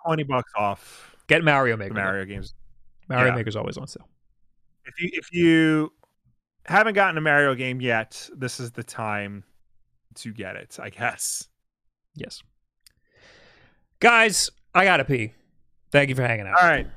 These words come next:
Speaker 1: Thank you for tuning in. Thank you for watching us. Thank you for chatting with us. As always, the Wolf Den Podcast is every single Tuesday night at eight P M Eastern right here on twitch dot T V slash wolf den. If you can't make the show for any reason at all, we always put it up as an archive version over on our YouTube channel, youtube dot com slash wolf den podcast.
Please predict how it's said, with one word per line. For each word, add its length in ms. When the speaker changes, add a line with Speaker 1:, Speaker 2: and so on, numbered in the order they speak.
Speaker 1:
Thank 120
you 100
for 80
tuning 180
in. 140
Thank 100
you 60
for 100
watching 320
us. 80
Thank 160
you 60
for 80
chatting 340
with 160
us. 140
As 80
always, 320
the 80
Wolf 180
Den 160
Podcast 480
is 100
every 200
single 240
Tuesday 340
night 220
at 40
eight 200
P 120
M 140
Eastern 240
right 240
here 240
on 140
twitch 260
dot 240
T 120
V 140
slash 400
wolf 220
den. 100
If 80
you 60
can't 260
make 140
the 60
show 160
for 220
any 260
reason 340
at 140
all, 220
we 80
always 220
put 160
it 40
up 120
as 80
an 80
archive 420
version 300
over 200
on 80
our 120
YouTube 340
channel, 300
youtube 320
dot 240
com 220
slash 260
wolf 160
den 160
podcast. 500